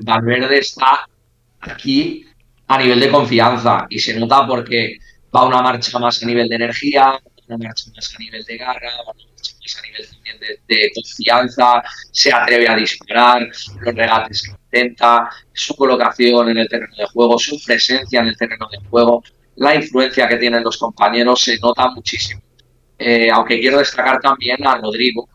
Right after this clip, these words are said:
que, eh, está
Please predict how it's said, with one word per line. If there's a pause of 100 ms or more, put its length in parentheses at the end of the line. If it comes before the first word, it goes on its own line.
(640)
que, (140)
eh,
está